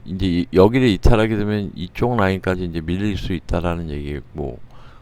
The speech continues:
그다음에 여기 이탈된 전저점 넘어가긴 했지만 이쪽에 이탈된 전저점을 못 넘어갔기 때문에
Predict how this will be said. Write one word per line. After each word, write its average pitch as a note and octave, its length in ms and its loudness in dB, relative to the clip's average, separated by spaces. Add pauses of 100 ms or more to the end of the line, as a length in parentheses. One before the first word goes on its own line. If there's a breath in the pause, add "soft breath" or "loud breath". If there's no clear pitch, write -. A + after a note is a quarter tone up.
(120)
그다음에 F2 420 -8
여기 D2+ 640 -6 (800 loud breath)
이탈된 G2+ 480 4
전저점 F#2 640 -2
넘어가긴 G2+ 540 2
했지만 G#2+ 760 -4
이쪽에 G#2+ 680 0
이탈된 F#2+ 520 0
전저점을 F2+ 520 -2
못 D#2+ 200 -4
넘어갔기 F#2+ 440 -4
때문에 F2+ 360 -10